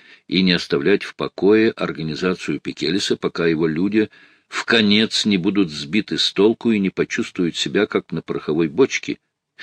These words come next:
и пока весь город не поймет, что эти бандюги не так уж и неуязвимы».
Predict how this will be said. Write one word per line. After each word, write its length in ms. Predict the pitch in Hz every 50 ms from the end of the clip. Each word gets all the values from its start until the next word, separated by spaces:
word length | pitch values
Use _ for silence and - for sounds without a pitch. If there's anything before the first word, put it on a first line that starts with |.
| - - -
и 100 | 107 107
пока 260 | - 117 98 - 113
весь 380 | 107 101 104 117 117 110 92 92
город 440 | 82 98 117 117 117 117 110 - -
не 100 | 110 98
поймет, 640 | - 98 98 95 98 104 110 117 113 - - - _ _ _
что 220 | - - - 107
эти 180 | 104 - - 98
бандюги 640 | 80 73 69 98 92 90 82 73 90 98 104 110 117
не 160 | 117 104 87
так 320 | - - 78 76 - -
уж 300 | 87 - - - - - _
и 380 | - - 73 69 69 69 - -
неуязвимы». 1000 | - 92 87 80 73 73 78 78 80 87 90 95 90 67 - - - 101 - -